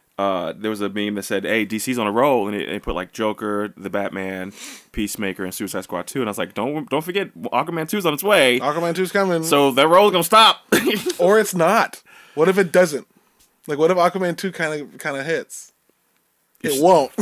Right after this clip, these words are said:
Speaker 1: But it, but if,
Speaker 2: <laughs>
Speaker 1: but he-, so here's the, here's the, here's the enigma. Here's the, oh, predicament. Uh, if they does work, do they go back to try to build this universe that they failed so many times to do?
Speaker 2: I don't know.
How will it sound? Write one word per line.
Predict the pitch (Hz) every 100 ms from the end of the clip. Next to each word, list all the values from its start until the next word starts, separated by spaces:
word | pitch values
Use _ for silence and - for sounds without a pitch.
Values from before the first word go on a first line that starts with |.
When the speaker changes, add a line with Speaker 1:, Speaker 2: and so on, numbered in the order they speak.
| - -
Speaker 1:
But | 139
it, | 139
but | 143
if, | 147
Speaker 2:
<laughs> | - 392 - 415 -
Speaker 1:
but | 147 180
he-, | 170
so | 180
here's | 165 185
the, | 156 143
here's | 135 165 151
the, | 123 -
here's | 120 151
the | 127
enigma. | 104 107 107 135 156 101 101
Here's | 131 127
the, | 123
oh, | -
predicament. | 107 104 139 120 92 - _ _ 104
Uh, | 98 95 87 98
if | 107 107
they | 117
does | 110 139 170
work, | 107 90 101 - _ _ _
do | -
they | 113 107 101
go | 90 107
back | 104 107 110
to |
try | 131 127
to |
build | 127 131
this | 135
universe | 123 131 143 156 165
that | 123
they | 113
failed | 110 117 117 131
so | - 107
many | 120
times | 117 113 120
to | 117
do? | 104 131 156 _ _ _ _ _ _ _ _ _ _ _ _ - -
Speaker 2:
I |
don't | 110 104
know. | 101 110